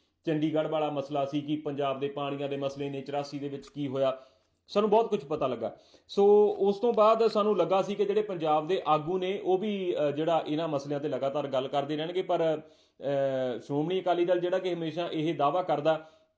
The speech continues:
ਕਿ ਦੇਖੋ ਜੀ ਬਾਕੀ ਪਾਰਟੀਆਂ ਤਾਂ ਦਿੱਲੀ ਤੋਂ ਪੁੱਛ ਕੇ ਚੱਲਦੀਆਂ ਨੇ ਤੇ ਇਹਨਾਂ ਨੇ ਥੋੜ੍ਹਾ ਪੰਜਾਬ ਦਾ ਭਲਾ ਸੋਚਣਾ, ਪਰ, ਅ, ਜਿਹੜੀ ਆ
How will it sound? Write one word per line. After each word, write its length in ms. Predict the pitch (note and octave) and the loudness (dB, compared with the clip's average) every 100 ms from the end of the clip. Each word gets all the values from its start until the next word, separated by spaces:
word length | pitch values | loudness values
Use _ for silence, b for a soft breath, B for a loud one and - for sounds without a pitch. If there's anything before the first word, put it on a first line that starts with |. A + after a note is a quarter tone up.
| _ | _
ਕਿ 100 | F3 | 0
ਦੇਖੋ 280 | D#3 D#3 F3 | 0 -2 -4
ਜੀ 100 | G3 | -4
ਬਾਕੀ 340 | D#3+ D#3 F#3 | -2 -2 -4
ਪਾਰਟੀਆਂ 440 | F3+ F3+ E3+ F3 F#3 | -4 -2 -2 -6 -2
ਤਾਂ 120 | F#3 | -2
ਦਿੱਲੀ 280 | D#3+ E3+ F#3 | 0 0 0
ਤੋਂ 120 | G3 | -2
ਪੁੱਛ 240 | F#3 F3+ | -2 -6
ਕੇ 120 | - F3 | -4 -2
ਚੱਲਦੀਆਂ 440 | D3+ A#2+ B2 A#2+ | 0 -2 -4 -6
ਨੇ 120 | A#2 b b b | -8 b b b
ਤੇ 140 | F#3+ F#3+ | -2 0
ਇਹਨਾਂ 240 | G#3 B3 B3+ | 0 2 0
ਨੇ 80 | |
ਥੋੜ੍ਹਾ 220 | A3+ A#3 C#4+ | 2 0 0
ਪੰਜਾਬ 360 | A#3+ G#3 F#3+ | 2 2 2
ਦਾ 80 | G3 | 0
ਭਲਾ 240 | - F3 | 0 0
ਸੋਚਣਾ, 360 | D3+ D#3+ E3 E3 | 0 -4 -2 -2
ਪਰ, 160 | E3 E3 | -2 -2
ਅ, 300 | E3 D#3 D3+ | -2 -2 0
ਜਿਹੜੀ 260 | D#3+ F#3+ | -2 0
ਆ 200 | F#3 D#3+ | 2 0